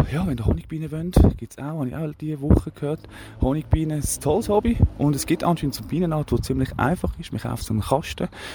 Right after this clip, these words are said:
mit einem Volk, schmeißt sie dort rein und macht dann eigentlich gar nicht viel.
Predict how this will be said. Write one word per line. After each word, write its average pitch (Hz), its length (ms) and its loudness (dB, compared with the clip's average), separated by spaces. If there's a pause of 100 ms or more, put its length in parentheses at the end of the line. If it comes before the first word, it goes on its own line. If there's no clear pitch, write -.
(120)
mit - 120 -2
einem 104 120 4
Volk, - 400 2 (640)
schmeißt 143 380 -2
sie 123 60 -4
dort 117 180 2
rein 165 260 4
und 123 140 2
macht 113 360 4
dann 127 80 2
eigentlich 131 280 2
gar 98 200 -2
nicht 90 160 -2
viel. - 180 0